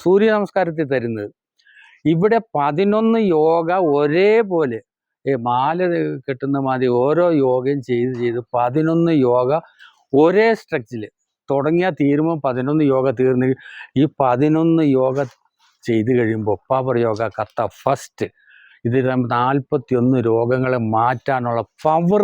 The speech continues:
നമ്മുടെ ബോഡിക്ക് കിട്ടുക. മാറ്റ-, രോഗം മാറിയെന്ന് പറയുന്നില്ല, ഒരു ചികിത്സയല്ല, പക്ഷെ അതിനുള്ള പവർ. കാരണം നമ്മൾ ശ്വാസം എടുക്കുമ്പോൾ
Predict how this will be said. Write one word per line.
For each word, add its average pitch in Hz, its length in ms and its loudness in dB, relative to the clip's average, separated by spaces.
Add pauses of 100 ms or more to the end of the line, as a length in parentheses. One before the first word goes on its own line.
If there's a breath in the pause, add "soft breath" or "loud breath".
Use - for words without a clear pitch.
നമ്മുടെ 180 300 -2
ബോഡിക്ക് 156 360 -2
കിട്ടുക. 117 260 -4 (720 soft breath)
മാറ്റ-, 147 400 0
രോഗം 165 320 0
മാറിയെന്ന് 196 420 0
പറയുന്നില്ല, 185 400 0 (100)
ഒരു 160 100 0 (140)
ചികിത്സയല്ല, 156 480 -2 (100)
പക്ഷെ 139 220 -4 (400 loud breath)
അതിനുള്ള 202 300 0 (140)
പവർ. 185 280 0 (600)
കാരണം 131 220 -4
നമ്മൾ 175 140 0 (120)
ശ്വാസം 175 360 0
എടുക്കുമ്പോൾ 202 400 -2